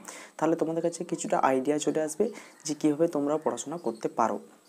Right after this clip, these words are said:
তো যাই হোক, ভিডিওটা ভালো লাগলে অবশ্যই ভিডিওটা লাইক করবে, শেয়ার করবে এবং সেই সঙ্গে এই চ্যানেল নতুন থাকলে চ্যানেলটা অবশ্যই সাবস্ক্রাইব করে নেবে এই ধরনের ভিডিও ভবিষ্যতে আরও পাওয়ার জন্য। সেই সঙ্গে বলে রাখি, তোমরা যদি আমা-, আমাকে Instagram-এ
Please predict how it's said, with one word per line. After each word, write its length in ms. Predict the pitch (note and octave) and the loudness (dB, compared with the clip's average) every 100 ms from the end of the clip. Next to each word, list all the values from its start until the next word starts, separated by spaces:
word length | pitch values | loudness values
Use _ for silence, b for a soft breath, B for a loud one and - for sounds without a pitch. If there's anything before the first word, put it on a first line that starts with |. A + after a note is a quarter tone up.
| - _ - - - - - | -20 _ -8 -8 -8 -20 -2
তো 80 | D3+ | 0
যাই 160 | D#3+ | 4
হোক, 120 | F3 | 2
ভিডিওটা 480 | C#3 C#3 D#3+ E3 D#3+ - | 2 2 2 2 0 0
ভালো 180 | D3 C#3+ | 4 6
লাগলে 240 | D3+ D#3 | 8 6
অবশ্যই 360 | C#3 D#3 - D#3 | 6 4 2 4
ভিডিওটা 340 | C#3 C#3+ C#3 | 4 4 4
লাইক 200 | B2+ C3+ - | 2 0 2
করবে, 300 | C#3 C3+ C3+ | 2 4 2
শেয়ার 300 | C3+ C#3 C#3+ | 2 0 0
করবে 300 | C#3+ C#3 - | 2 2 2
এবং 220 | C3+ D#3 | 2 0
সেই 200 | D3+ C#3+ | 0 -2
সঙ্গে 300 | C#3+ D3+ D3+ D3+ B B B C3+ | -2 -2 -2 -4 B B B 2
এই 120 | C#3+ | 2
চ্যানেল 280 | C#3 C#3 C3 | 2 0 0
নতুন 240 | B2 C3+ | 0 2
থাকলে 160 | C#3+ C#3 | 2 0
চ্যানেলটা 300 | B2+ B2+ B2+ | -2 -2 -2
অবশ্যই 280 | C#3 D3 | 0 0
সাবস্ক্রাইব 420 | C#3+ C3+ - C#3+ C#3+ | 0 -2 -4 -4 0
করে 120 | C#3 | 0
নেবে 200 | C#3+ C#3+ - | 0 0 0
এই 100 | B2+ | 0
ধরনের 320 | C#3 D3 C#3+ | 0 0 -2
ভিডিও 320 | C3 B2+ D3 | -2 -2 -2
ভবিষ্যতে 680 | - - - - C3 - - | -4 -10 -20 -12 -10 -8 -2
আরও 220 | - B2+ B2 | 0 0 -2
পাওয়ার 220 | A2+ A2 | -4 -4
জন্য। 220 | A2 A2+ - B - | -8 -12 -16 B -6
সেই 220 | - C#3 | 2 2
সঙ্গে 200 | E3 D#3+ | 2 -2
বলে 120 | D#3+ | 0
রাখি, 200 | E3 E3 | 0 0
তোমরা 220 | D#3+ D3+ | 0 0
যদি 100 | D3+ | 0
আমা-, 120 | D#3 - | -2 -2
আমাকে 340 | C#3+ D3 D3 D3+ | -2 -2 -4 -4
Instagram-এ 540 | C#3 C#3 - D#3 D#3 | -4 -4 -2 -2 -2